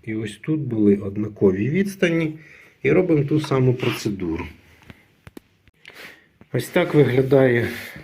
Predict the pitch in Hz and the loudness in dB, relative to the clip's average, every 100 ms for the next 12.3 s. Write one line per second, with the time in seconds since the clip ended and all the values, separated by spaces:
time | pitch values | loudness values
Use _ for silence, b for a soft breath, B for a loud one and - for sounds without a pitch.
0 | B B B B _ - - 123 - 120 | B B B B _ -8 -4 -4 0 0
1 | 107 110 104 101 101 95 - - 95 b | 0 -2 0 0 -2 -4 -6 -10 -10 b
2 | b b b b _ 113 - 127 117 98 | b b b b _ -14 -6 2 2 4
3 | 104 165 180 - - - - b b b | 2 2 0 -4 -4 -4 -10 b b b
4 | b b b b b b - - 127 107 | b b b b b b -8 -4 -4 0
5 | 123 120 135 131 120 - 117 120 117 113 | 0 2 4 4 2 0 -2 0 0 -2
6 | B B B B B B B B - - | B B B B B B B B -16 -16
7 | B B B B B B B _ 117 113 | B B B B B B B _ -8 -4
8 | 117 120 - - 123 117 110 107 - 120 | -2 -2 -4 -4 0 2 0 -4 -6 -4
9 | 110 110 110 107 107 - 110 101 101 107 | 0 0 0 0 -4 -2 0 0 -2 -8
10 | - - 107 104 98 95 104 101 - - | -8 -10 -6 -4 -6 -6 -8 -10 -12 -10
11 | 90 117 - - 139 139 - - 143 147 | -8 -8 -10 -8 -8 -8 -14 -8 -6 -2
12 | 156 175 | -2 -2